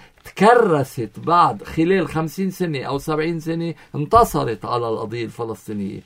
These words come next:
شو بدي أعمل؟ مش نحن فينا نقاوم وحدنا،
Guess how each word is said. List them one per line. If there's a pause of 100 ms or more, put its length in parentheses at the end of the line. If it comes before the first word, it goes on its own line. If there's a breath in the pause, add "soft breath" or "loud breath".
(120 soft breath)
شو
بدي
أعمل؟ (180 soft breath)
مش
نحن
فينا
نقاوم
وحدنا،